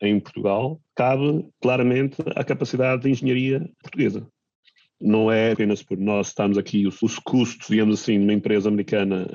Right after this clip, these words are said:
em Portugal serem mais baixos do que noutros países, que é a razão da implantação em Portugal, não. É claramente a qualidade de engenharia em Portugal que nos permite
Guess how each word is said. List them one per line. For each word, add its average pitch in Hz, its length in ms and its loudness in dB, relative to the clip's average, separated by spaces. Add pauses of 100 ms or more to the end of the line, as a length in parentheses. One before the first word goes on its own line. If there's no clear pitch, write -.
em 98 80 -2
Portugal 92 360 -2
serem 95 280 0
mais 104 260 2
baixos 98 300 0
do 104 100 -10
que - 60 -10
noutros 104 200 -6
países, 120 440 -2
que 123 100 -4
é 117 140 2
a 117 40 0
razão 123 300 2
da 123 60 2
implantação 120 380 0
em 120 40 -2
Portugal, 151 300 -2
não. 110 280 -4
É 107 60 -8
claramente 120 640 0 (120)
a 117 80 -4
qualidade 110 480 2
de 123 60 4
engenharia 110 380 2
em 113 40 0
Portugal 113 480 -4 (140)
que 131 60 2
nos 135 120 2
permite 139 640 0